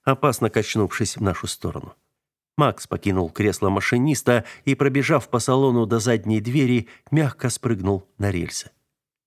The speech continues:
Его ноги тут же обдало брызнувшими из-под колёс яркими искрами.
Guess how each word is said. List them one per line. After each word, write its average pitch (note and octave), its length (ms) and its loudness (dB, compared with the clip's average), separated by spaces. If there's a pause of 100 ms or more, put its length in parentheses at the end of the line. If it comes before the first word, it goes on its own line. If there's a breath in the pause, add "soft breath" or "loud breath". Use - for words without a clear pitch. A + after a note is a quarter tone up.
(140)
Его D3 280 4
ноги G#2+ 300 0
тут G2 220 -2
же F#2 240 0
обдало G#2+ 680 2
брызнувшими G#2+ 720 0
из-под G2+ 320 -4
колёс G2+ 360 0
яркими F2+ 440 -2
искрами. - 680 -8